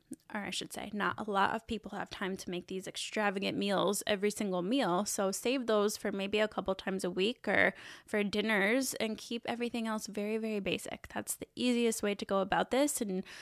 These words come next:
you know, if you get to a point where you wanna start experimenting more with recipes, sure, go for it. But the best way, in my opinion, to, you know,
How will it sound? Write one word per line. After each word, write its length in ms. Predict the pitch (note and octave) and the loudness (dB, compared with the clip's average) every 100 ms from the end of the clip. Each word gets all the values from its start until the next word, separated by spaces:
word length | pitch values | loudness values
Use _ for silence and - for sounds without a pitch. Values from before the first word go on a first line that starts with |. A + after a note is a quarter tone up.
| - - - | -16 -18 -10
you 100 | - | 0
know, 140 | A3 F#3+ | 2 2
if 140 | G3 | 0
you 60 | G#3+ | 0
get 180 | G3+ - | -2 -2
to 120 | A#3 | -2
a 80 | A3 | -2
point 360 | - G3+ B3+ - | -2 -2 -2 0
where 80 | |
you 160 | A3+ G3+ | 2 2
wanna 240 | F#3 F#3+ | 2 0
start 520 | G#3+ - G#3 G3+ - - | 0 4 4 4 2 -6
experimenting 760 | A3 - - G3+ G#3 A3+ A3 A#3+ | -4 -4 0 0 2 0 0 0
more 160 | A3+ A3+ | 0 0
with 120 | A#3 | 0
recipes, 560 | A3+ A#3 B3 C4 C4+ C4+ | 0 -2 -4 -2 0 -2
sure, 320 | - B3+ G3+ | 0 2 2
go 220 | E3+ F#3 | 4 4
for 260 | G#3+ F#3+ F3 | 4 0 2
it. 180 | - - | 2 0
But 340 | G#3 F#3 F3 - _ _ _ | 2 4 2 -2 _ _ _
the 180 | A3 F#3+ _ _ _ _ | -4 -4 _ _ _ _
best 500 | G#3+ A3+ A#3 - - - | 6 6 4 -6 -8 2
way, 380 | G#3+ G#3 G#3 | 6 6 6
in 140 | F#3+ G3 | 4 2
my 140 | F#3 | 2
opinion, 600 | F#3+ F#3+ A3 G#3 G3 F#3 | 2 2 0 2 0 0
to, 500 | F3+ - F#3+ F#3 F3 - - - - - | -2 0 2 2 2 -4 -16 -20 -20 -16
you 140 | - A3 | -4 0
know, 200 | - | 0